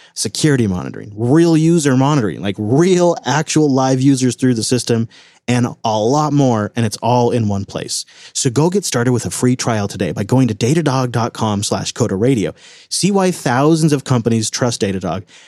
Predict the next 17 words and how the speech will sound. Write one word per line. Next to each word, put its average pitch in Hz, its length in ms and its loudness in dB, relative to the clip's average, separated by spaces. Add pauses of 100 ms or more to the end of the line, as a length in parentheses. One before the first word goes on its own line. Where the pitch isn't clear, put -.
and 123 100 0
why 110 120 0
so 147 380 0
many 160 200 4
listeners 127 560 0
of 92 80 -6
the 98 60 -6
Coder 120 220 0
Radio 104 280 0
program 131 500 0
use 117 260 2
Datadog 110 460 -2
to - 80 -4
monitor 107 320 -2
their 107 300 -4
critical 101 340 -4
infrastructure. - 680 -10